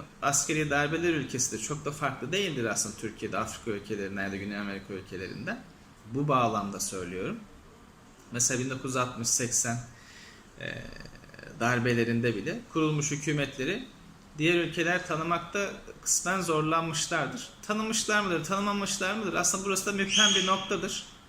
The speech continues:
Kim ülkeler tanımıştır, kim ülkeler işte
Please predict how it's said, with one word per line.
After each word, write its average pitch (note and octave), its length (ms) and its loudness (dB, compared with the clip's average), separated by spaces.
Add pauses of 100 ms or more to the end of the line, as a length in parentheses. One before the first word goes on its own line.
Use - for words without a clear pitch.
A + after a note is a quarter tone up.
(840)
Kim A3+ 200 0
ülkeler - 460 6
tanımıştır, E3+ 540 2
kim F3+ 200 -4
ülkeler D#3 380 0
işte D3 440 0